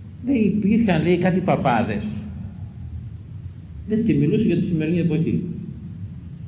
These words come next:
Ασεβείς, λέει, παπάδες, ιερείς.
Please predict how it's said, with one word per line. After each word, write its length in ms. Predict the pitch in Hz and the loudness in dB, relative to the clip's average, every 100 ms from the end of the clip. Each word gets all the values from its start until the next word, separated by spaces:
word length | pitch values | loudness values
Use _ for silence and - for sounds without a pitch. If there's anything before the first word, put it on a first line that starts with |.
| - - - - - | -12 -14 -14 -16 -4
Ασεβείς, 760 | - 160 - 202 175 285 339 - | 0 2 4 4 6 6 4 0
λέει, 260 | 87 - - | -6 -6 -8
παπάδες, 600 | - 98 101 92 - - - - - 101 | -8 -8 -8 -8 -10 -12 -14 -14 -12 -2
ιερείς. 420 | 104 92 85 - | 0 0 -2 -6